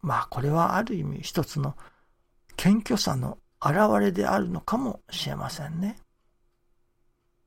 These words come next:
そういう生き方、スマホであれば最新型を使うのではない。その型落ちで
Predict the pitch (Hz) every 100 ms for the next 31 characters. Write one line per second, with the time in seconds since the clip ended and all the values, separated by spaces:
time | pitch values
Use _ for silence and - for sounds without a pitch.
0 | _ _ _ _ _ _ _ _ _ _
1 | _ _ _ _ _ _ _ _ _ _
2 | _ _ _ - - 190 214 220 220 220
3 | 214 - - _ _ _ _ _ _ _
4 | _ - - - - - - - _ _
5 | _ _ _ _ _ _ _ _ _ _
6 | - - 143 127 - 143 151 175 196 -
7 | - - _ _ - - 151 - 156 160
8 | 151 190 190 - - - - 131 - 202
9 | - - - - - - _ _ _ _
10 | _ _ _ _ - 147 147 139 - -
11 | - _ _ - - 151 160 - 151 170
12 | -